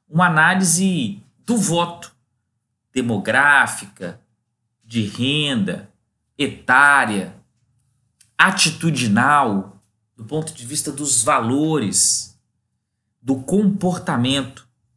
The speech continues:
Saber quais são as zonas fortes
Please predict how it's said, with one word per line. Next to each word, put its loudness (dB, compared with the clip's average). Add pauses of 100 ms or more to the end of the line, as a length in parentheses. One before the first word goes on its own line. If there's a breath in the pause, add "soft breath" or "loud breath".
(640)
Saber 0
quais 0
são 2
as 2
zonas 0 (160)
fortes -4